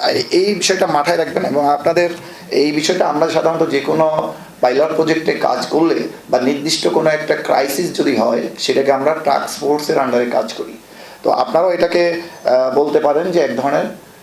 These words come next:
টাস্ক ফোর্স কমিটি। So সেই টাস্ক ফোর্স কমিটির আন্ডারে আপনাদের traffic and transport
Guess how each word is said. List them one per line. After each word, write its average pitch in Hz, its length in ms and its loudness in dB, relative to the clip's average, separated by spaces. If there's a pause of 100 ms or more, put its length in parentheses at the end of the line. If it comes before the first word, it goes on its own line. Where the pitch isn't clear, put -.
(140)
টাস্ক 120 400 -2
ফোর্স 82 220 0
কমিটি। 117 520 0 (380)
So 139 100 2
সেই 160 200 2
টাস্ক 156 360 0
ফোর্স 180 220 0
কমিটির 160 360 2
আন্ডারে 143 520 2
আপনাদের 147 580 0
traffic 143 440 2
and 131 220 -2
transport 139 540 -2